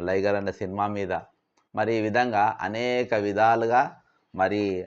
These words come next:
ఆ, కేసులు వేయడం జరిగింది. అంతేకాకుండా మరి దీనిపైన మరి ఎవ్వరు కూడా, ఇప్పుడు ఉన్న ముఖ్యమంత్రి గారు కానీ, లేకుంటే నాయకులు కానీ, ఎవ్వరు కూడా మరి కాంగ్రెస్ పార్టీ అధికారంకి వస్తుందని ఎవ్వరు కూడా అనుకోలేదు.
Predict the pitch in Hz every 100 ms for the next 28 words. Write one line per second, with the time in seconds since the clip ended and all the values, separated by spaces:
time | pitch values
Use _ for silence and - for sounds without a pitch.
0 | 92 87 87 85 85 - 107 107 110 110
1 | 95 95 98 101 92 90 95 101 120 -
2 | - - - - - 107 131 123 110 110
3 | 117 92 92 123 - 82 98 95 95 123
4 | 123 117 117 107 95 127 _ _ _ -
5 | 104 117 110 113 147 147 123 92 - _
6 | 87 - 95 95 95 95 87 85 - 90
7 | 101 95 - 107 104 101 107 110 104 107
8 | 110 123 120 98 104 98 95 95 101 95
9 | 98 101 92 110 127 120 92 - _ _
10 | _ 87 - 95 107 113 110 104 87 90
11 | 85 92 107 107 104 95 90 92 85 85
12 | 95 101 87 85 95 90 78